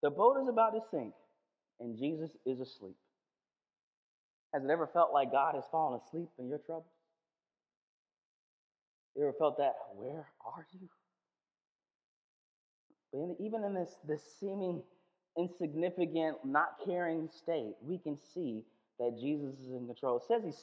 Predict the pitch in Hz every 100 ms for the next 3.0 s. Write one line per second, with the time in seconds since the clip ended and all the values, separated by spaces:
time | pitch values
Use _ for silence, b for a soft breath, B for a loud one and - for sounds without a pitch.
0 | - 170 165 147 135 117 - 131 117 98
1 | 147 208 151 139 127 120 110 131 131 131
2 | 120 120 110 104 87 90 _ _ - -